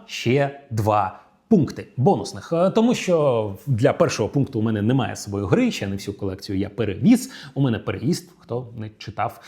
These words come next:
е, пости мої в Telegram-каналі чи попередні відео не дивився, до речі, підписуйтесь на Telegram-канал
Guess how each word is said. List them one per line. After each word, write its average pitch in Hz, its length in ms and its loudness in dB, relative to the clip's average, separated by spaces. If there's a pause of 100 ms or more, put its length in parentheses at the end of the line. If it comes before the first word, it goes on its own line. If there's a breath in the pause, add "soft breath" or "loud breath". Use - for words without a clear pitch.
(180 loud breath)
е, 131 380 2
пости 135 300 -2
мої 120 160 0
в 117 40 -10
Telegram-каналі 117 1040 2
чи - 120 -4
попередні 95 420 -4
відео 233 260 4
не 233 80 6
дивився, 233 300 4
до 214 80 4
речі, 226 240 4
підписуйтесь 196 640 -2
на 123 100 -2
Telegram-канал 101 1160 -2